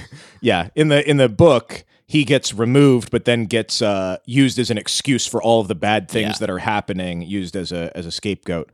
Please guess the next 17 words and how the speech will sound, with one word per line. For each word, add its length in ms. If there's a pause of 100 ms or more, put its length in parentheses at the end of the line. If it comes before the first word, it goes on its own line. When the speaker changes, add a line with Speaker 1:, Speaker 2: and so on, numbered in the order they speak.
Speaker 1:
scape 320
pig, 360 (400)
if 140
you 100
will. 320
The 160
farmer, 360
Mister 280
Jones, 480
is 200
Tsar 220
Nicholas 440
the 80
Second, 400 (280)
who 100
came 220
before. 580